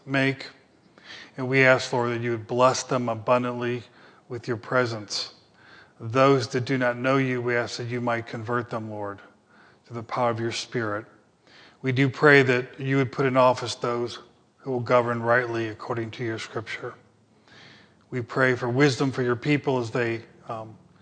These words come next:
elect leaders, as well as, as they vote on various ballot issues. Uh, grant them wisdom to know and discern the times and to act accordingly.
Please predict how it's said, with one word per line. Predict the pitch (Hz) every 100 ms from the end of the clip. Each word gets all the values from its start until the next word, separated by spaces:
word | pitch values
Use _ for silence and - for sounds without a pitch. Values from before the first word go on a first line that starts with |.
| - -
elect | 135 127 139 135 143
leaders, | 143 147 147 147 131 - - _ -
as | 120
well | 127 127
as, | 123 113 -
as | 131 117
they | 113 123 117 113 - - - - 123
vote | 135 127
on | 123
various | 123 120 117 110
ballot | 123 127 131 135 135
issues. | 131 - 139 127 123 - - - - - - -
Uh, | - 117
grant | 117 135 127 123 131
them | 123 120 117
wisdom | 147 143 165 160 135 -
to | 143
know | 143 143 139 143 - - - - _ _ _
and | 135
discern | 123 123 151 135 127
the | 120
times | 151 165 165 165 135 - - - _ _ _
and | 131 117
to |
act | 127 117
accordingly. | 131 - 127 113 104 104